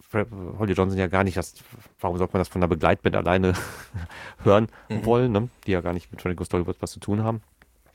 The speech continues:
Speaker 1: Und, äh, weiß ich, The Way, äh, San Jose, ne, dieser, diese fast schlagerhafte Coverversion, das, das könnte ich mir live auch nicht so als der Bringer vorstellen. Und natürlich hätten die nach drei Songs schon die großen Hits verballert, ne?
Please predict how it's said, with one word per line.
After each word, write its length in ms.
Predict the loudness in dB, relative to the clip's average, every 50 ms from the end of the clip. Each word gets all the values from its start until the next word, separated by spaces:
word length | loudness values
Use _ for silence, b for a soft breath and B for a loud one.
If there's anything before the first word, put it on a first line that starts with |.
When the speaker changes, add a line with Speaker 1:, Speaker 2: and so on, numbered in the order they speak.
| _ -12 B B B B B
Speaker 1:
Und, 460 | 6 6 8 8 8 6 4 0 -4
äh, 320 | -4 -2 -2 -2 -2 -2 -4
weiß 120 | -8 -8
ich, 100 | -8 -14
The 880 | -16 -18 -18 -16 -16 -14 -14 -16 -16 -16 -16 -14 -12 0 2 4 4 6
Way, 360 | 6 6 6 6 6 4 4 0 -2
äh, 260 | 0 2 2 2 2
San 220 | 2 2 2 2 2
Jose, 560 | 2 0 0 2 4 6 6 6 4 2 0
ne, 180 | 0 0 0 2
dieser, 420 | 2 0 2 6 6 6 6 6 B B B B B B B B B B
diese 320 | -8 -8 -6 -4 -4 -4 -4
fast 240 | -4 -6 -8 -6 -2
schlagerhafte 560 | 0 2 2 4 4 2 2 0 -4 -6 0
Coverversion, 680 | 0 2 2 2 2 2 0 0 0 2 2 2 2 0
das, 160 | -4 -6 -6
das 320 | _ -14 -14 -12 -14 -14 -16 _ -20 -20 -20 -20 _ _ _ -10 -10 -8
könnte 180 | -2 -2 -2 -2
ich 60 | 0 -2
mir 120 | 0 2
live 180 | 2 0 0 2
auch 200 | 2 2 2 2
nicht 160 | 2 0 -2
so 120 | -4 -8 -6
als 220 | -6 -6 -8 -4
der 120 | -4 -2
Bringer 260 | 0 0 -2 -2 -4 -8
vorstellen. 420 | -8 -12 -12 -12 -8 -8 -10 -10 B B B B B B B B
Und 340 | 6 8 8 8 6 2 b b b b 2
natürlich 560 | 2 2 _ 6 8 8 8 8 8 4 0 B B B
hätten 240 | B 2 2 4 2
die 80 | 2 4
nach 120 | 4 2
drei 220 | 4 4 4 4 4
Songs 280 | 6 6 4 4 4
schon 160 | 2 2 4 4
die 80 | 6
großen 240 | 4 4 4 4 4
Hits 140 | 2 2 4
verballert, 480 | 6 4 6 6 2 -2 -2 -4 -2 -2
ne? 100 | -2